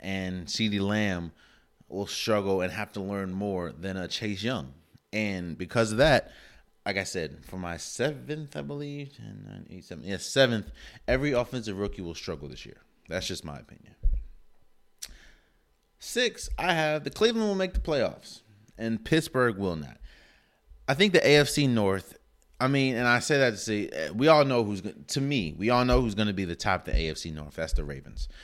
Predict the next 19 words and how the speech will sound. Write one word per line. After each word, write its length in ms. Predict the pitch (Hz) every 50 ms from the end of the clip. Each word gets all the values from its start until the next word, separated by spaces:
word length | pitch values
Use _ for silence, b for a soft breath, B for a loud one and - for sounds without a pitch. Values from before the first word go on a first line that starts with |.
| B B B B
I 160 | - - 98 107
don't 260 | 110 107 101 90 92
see 400 | - - - 95 87 85 78 78
any 240 | 98 104 107 101 90
team 560 | - - 104 95 92 90 87 85 85 82 80 b b b b b
in 120 | 82 90
the 120 | 92 80 69
A 160 | 87 92 92
F 100 | 87 82
C 160 | - - 92
North 480 | 87 82 82 80 78 78 76 - - _ b b b b b b b b b b b _ _ _ _ _ _
even 300 | - 107 104 95 95 90
coming 280 | - 95 95 90 87 87
close. 380 | - 87 78 73 69 - - -
It's 180 | 92 110 110 -
just 220 | 123 113 - -
the 60 | 101
next 280 | 95 90 78 76 - -
few. 220 | - 67 62 69